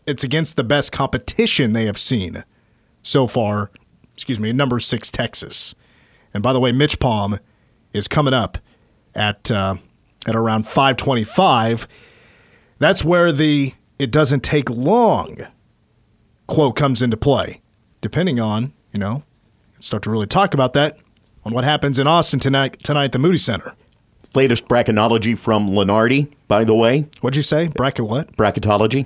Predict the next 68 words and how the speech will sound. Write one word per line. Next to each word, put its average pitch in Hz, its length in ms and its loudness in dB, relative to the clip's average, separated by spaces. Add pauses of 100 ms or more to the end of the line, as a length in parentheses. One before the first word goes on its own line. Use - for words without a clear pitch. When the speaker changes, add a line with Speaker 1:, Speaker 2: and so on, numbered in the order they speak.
Speaker 1:
I 113 40 -6
thought 120 160 -4
you - 40 -8
said 104 200 -6
bracketology. 120 800 0
I - 20 -4
was 95 140 -4
like, - 340 -8
Speaker 2:
No. 104 440 2 (100)
Eh, 156 340 4
okay. 123 360 2 (100)
Speaker 1:
I, 113 40 -10
Speaker 2:
Bracket- 131 220 4
Speaker 1:
I 185 40 4
was 185 100 2
like, 190 140 4
"It 160 100 2
works?" 160 380 2
Speaker 2:
Yeah, 139 380 4 (120)
Speaker 1:
I 180 40 2
was 175 80 0
Speaker 2:
yeah. 120 100 4 (180)
Speaker 1:
like, - 200 -14
I, 139 100 -6
I - 20 -6 (140)
let 165 220 -2
it 180 80 -6
register 147 360 0
Speaker 2:
Just, 147 140 2
Speaker 1:
for 143 60 0
a - 20 0
little 127 120 4
Speaker 2:
just 123 100 0
not 143 100 4
Speaker 1:
bit. - 100 0
Speaker 2:
the 131 60 4
right 117 280 2
word, 117 380 2
but 120 200 0
yes. 117 360 0 (280)
Bracketology 131 840 2
has 123 420 2
K-State 131 440 2
as 101 100 2
a 101 60 0
seven 165 560 2
seed, 98 760 -2 (120)
Speaker 1:
There 98 120 -8
you 92 60 -8
go. 110 60 2
Speaker 2:
according 113 340 2
to 98 80 4
him, 113 240 2
and 98 100 -2
could 123 120 0
move 107 220 0
up 113 260 0
to 110 160 2
a 98 40 4
six - 320 -2
seed 110 240 0
with 101 180 0
a 101 60 2
win 104 280 2
on 123 260 2
the 110 60 2
road 80 280 0
tonight. 71 340 -4